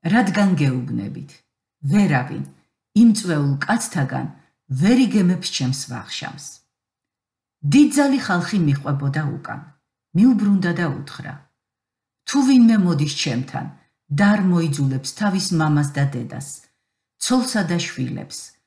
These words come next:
ძმებსა და დებს, საკუთარ თავსაც კი, იგი ვერ გახდება ჩემი მოწაფე.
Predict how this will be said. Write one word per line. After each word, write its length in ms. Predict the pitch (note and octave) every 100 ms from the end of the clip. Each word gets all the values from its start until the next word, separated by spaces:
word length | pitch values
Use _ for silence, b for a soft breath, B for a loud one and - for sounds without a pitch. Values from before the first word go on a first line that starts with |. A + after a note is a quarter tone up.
| _ _
ძმებსა 600 | C#3 E3+ F3+ A3+ - F3+ D#3
და 140 | D3+
დებს, 360 | C#3 B2 C#3+ - - - _ _ _ -
საკუთარ 560 | - A#3+ C4 C4 G#3+ G3
თავსაც 520 | - C3 C3+ C#3+ C#3 -
კი, 160 | - - - _ _ _ _ -
იგი 200 | F#3+ D3
ვერ 220 | B2+ F3 G#3
გახდება 460 | A3 - D3+ C#3+
ჩემი 320 | D3 C3 C3 C3+
მოწაფე. 540 | - - - -